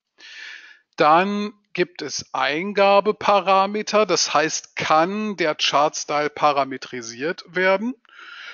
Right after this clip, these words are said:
Das könnte sein, dass man da irgendwelche Faktoren mit einbaut, die die Breite beeinflussen, ähm, irgendwelche Zahlen, die der Nutzer eingeben soll.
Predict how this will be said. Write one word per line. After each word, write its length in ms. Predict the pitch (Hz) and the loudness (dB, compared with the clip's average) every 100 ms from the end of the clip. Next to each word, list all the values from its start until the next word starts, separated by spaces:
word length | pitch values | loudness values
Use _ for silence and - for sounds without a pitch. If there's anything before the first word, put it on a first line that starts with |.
| - - - | -20 -12 2
Das 340 | 139 139 - | 2 2 -2
könnte 460 | - 156 160 - 131 | 0 0 0 -4 -2
sein, 460 | 139 135 135 135 | 2 2 0 -2
dass 260 | 131 123 - | -4 -4 -4
man 180 | 127 120 | -6 -4
da 160 | 117 | -4
irgendwelche 400 | 117 113 123 120 | -4 -6 -12 -12
Faktoren 720 | 131 - - - 180 170 160 | -6 -4 -4 0 2 2 0
mit 240 | 147 139 - | -6 -8 -4
einbaut, 640 | 143 143 139 139 143 139 | -4 -4 -4 0 2 0
die 80 | 143 | -8
die 140 | - - | -14 -8
Breite 520 | 120 123 147 165 160 | 0 2 2 0 -2
beeinflussen, 960 | 143 131 143 143 - 135 135 - 135 - - - - - - - - | 0 2 0 -4 -10 -8 -8 -8 -12 -16 -20 -20 -20 -18 -20 -20 -8
ähm, 400 | 131 120 117 262 | -6 -6 -12 -12
irgendwelche 400 | 151 135 135 135 | -10 -4 -2 -2
Zahlen, 520 | - - 147 180 185 | 0 4 6 6 4
die 100 | 160 | 0
der 100 | 147 | 0
Nutzer 540 | 139 165 - - 175 143 | 0 0 -2 2 4 6
eingeben 680 | 147 170 165 151 160 165 | 4 2 0 0 0 -2
soll. 420 | 156 147 147 147 | -2 2 4 2